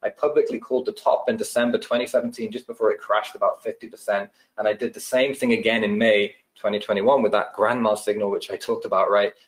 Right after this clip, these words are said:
My grand tipped me off that Bitcoin was about to crash, and it then has crashed fifty percent, right? And so I've seen these several cycles of up and down, but the overall trend is booming, okay? And so this is why I recommend that you should be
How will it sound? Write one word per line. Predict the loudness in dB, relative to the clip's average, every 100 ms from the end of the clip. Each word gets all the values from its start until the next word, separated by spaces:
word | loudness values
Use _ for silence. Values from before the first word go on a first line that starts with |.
| -6
My | -4
grand | 0 0 0
tipped | 0 -2
me | 0
off | 0 -2 -2
that | -2 -2 _ _ -4
Bitcoin | -2 -2 -2
was | -2
about | -2 -2 -2
to | -6
crash, | -2 -2 0
and | -2
it |
then | -2 -2 -6 -10
has | -6
crashed | -2 -2 -4
fifty | -10 -10 -12
percent, | -10 -2 0 2
right? | 0 0 -8 _ -16
And |
so | -4 -2
I've | -2
seen | -2 2 4 4
these | 4 2
several | 2 4 4
cycles | 2 0 0 -2
of | -4 -2
up | -4 -4
and | -2
down, | 0 0
but | -2
the | -2 0
overall | 2 2 0
trend | 2 0 0 -2 -12 _ _ _
is | 0 0 -2 -16 _ _ _
booming, | 2 2 4 0 -4 _ _ 0
okay? | 0 4 2 2 -2 _ -8
And | -6
so | 2 6 6 6 2
this | -2
is | -2
why | 2 4 6
I |
recommend | 6 4 2 0 0
that | -2
you | -6
should | -8 -8
be | -6 -6 -12